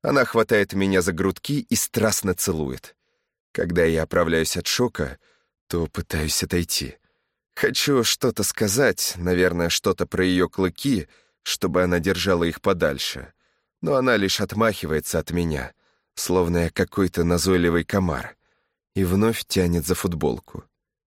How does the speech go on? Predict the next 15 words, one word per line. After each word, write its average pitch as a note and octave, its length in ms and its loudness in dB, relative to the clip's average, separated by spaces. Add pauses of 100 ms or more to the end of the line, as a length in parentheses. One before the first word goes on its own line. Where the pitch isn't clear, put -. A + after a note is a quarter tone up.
(140)
«Не C#3 180 -2
будь C#3 320 -2
идиотом». F2+ 680 -2 (1000)
И G2 100 2
после F#2+ 440 2
этого, D2+ 480 -2 (720)
полного F2+ 500 2
нежности F2 640 0
признания E2+ 640 2
в D2 80 -4
любви, E2 500 -2 (680)
она E2 240 -2
вновь D#2+ 360 0
целует D2 580 -4
меня, B1+ 400 -4